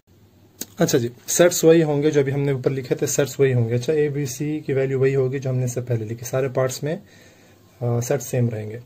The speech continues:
अच्छा जी, यहाँ पर अब करते हैं, तो इस case में अब हमने union proof करना है कि union जो है वो भी commutative है।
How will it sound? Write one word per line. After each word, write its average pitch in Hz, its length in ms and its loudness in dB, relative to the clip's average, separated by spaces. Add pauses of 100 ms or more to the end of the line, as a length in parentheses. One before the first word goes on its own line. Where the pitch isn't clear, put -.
(200)
अच्छा 147 180 -2
जी, 123 140 0
यहाँ 170 180 2
पर 175 120 4
अब 170 100 4
करते 156 280 0
हैं, 151 180 -2
तो 131 440 0
इस 156 160 -2
case 143 280 0
में 143 220 -4
अब 135 140 -8
हमने 139 220 0
union 139 360 -2
proof 123 220 -2
करना 135 180 -2
है 143 40 -4
कि 123 200 0
union 160 280 2
जो 135 100 0
है 143 80 2
वो 143 100 6
भी 139 100 0
commutative 120 540 0
है। 107 120 -10